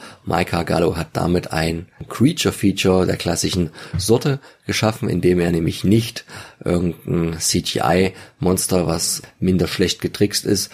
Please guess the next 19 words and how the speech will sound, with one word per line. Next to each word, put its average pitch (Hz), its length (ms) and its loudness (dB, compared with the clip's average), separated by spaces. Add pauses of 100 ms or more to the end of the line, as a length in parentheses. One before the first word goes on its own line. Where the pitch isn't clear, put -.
(440)
über 92 220 0
die 85 100 2
Leinwand 95 460 4
jagt, 92 460 0
à 90 40 2
la 85 280 2
Mike 82 300 0
Mendez 82 340 -2
mit 85 160 -4
Big - 200 -2
Ass 123 280 -4 (200)
Spider, 170 460 0
sondern 147 380 0 (280)
indem 98 300 2
er 92 300 0 (240)
schön 123 600 0
oldschool 98 920 4
mit 90 360 -2
vielen 90 580 0